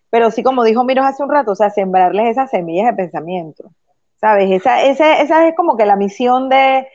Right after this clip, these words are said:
del cuidador, del papá, de la mamá, de la abuela, de la tía, ¿sabes? Y sembrarles a ellos esa semilla de que,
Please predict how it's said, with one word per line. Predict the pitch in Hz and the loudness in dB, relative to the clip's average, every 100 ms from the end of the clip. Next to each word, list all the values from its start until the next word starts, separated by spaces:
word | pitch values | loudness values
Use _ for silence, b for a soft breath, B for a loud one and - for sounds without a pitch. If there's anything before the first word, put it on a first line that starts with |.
| b b _ | b b _
del | 185 208 202 196 190 180 | -2 0 2 2 -2 -2
cuidador, | 214 202 175 190 226 202 | 0 2 4 2 2 2
del | 175 | 0
papá, | 165 160 196 | -2 0 0
de | 196 | 0
la | 170 | -2
mamá, | 160 160 185 | -6 -6 -4
de | 175 | -4
la | |
abuela, | 147 156 190 165 | -4 -2 -2 -4
de | 139 | -4
la | 139 | -8
tía, | - 180 156 151 | -8 -8 -6 -6
¿sabes? | 185 160 151 151 _ - | -4 -4 -6 -12 _ -16
Y | 175 | -8
sembrarles | 190 190 202 208 254 | -6 -2 0 0 0
a | 208 190 | 2 0
ellos | 196 226 | 0 0
esa | 214 240 | 0 -2
semilla | 233 185 185 202 | -4 -6 -2 0
de | 226 208 | 2 0
que, | 175 160 | -4 -6